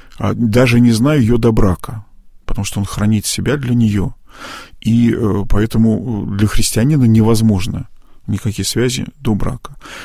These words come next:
Христианин, э, любит ее во время брака, и он не может любить, э, душу и сердце своей жены, а тело другой женщины, понимаете? Э, и на самом деле он любит ее вечность. Вот вы, наверное, знаете,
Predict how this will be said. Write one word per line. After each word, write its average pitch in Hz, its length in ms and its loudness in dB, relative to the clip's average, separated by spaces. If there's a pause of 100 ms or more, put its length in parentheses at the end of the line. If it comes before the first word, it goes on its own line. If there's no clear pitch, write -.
Христианин, 135 720 2
э, 110 220 0
любит 120 400 2
ее 117 180 6
во 104 160 2
время 143 320 2
брака, 117 520 -2 (680)
и 117 200 2
он 135 200 6
не 143 100 6
может 135 340 2
любить, 117 400 2 (500)
э, 95 440 -2
душу 107 400 0
и 98 40 0
сердце 113 600 -4
своей 107 260 -4
жены, 113 320 0
а 135 100 -4
тело 117 320 -2
другой 104 280 0
женщины, 113 680 -6
понимаете? 120 500 -6 (560)
Э, - 140 0 (100)
и 131 220 4 (360)
на 120 120 2
самом 139 320 2
деле 127 280 2
он 117 200 4
любит 123 260 0
ее 120 140 2
вечность. 110 640 0
Вот 101 220 -6
вы, 113 380 -4
наверное, 110 260 -2
знаете, 131 480 -2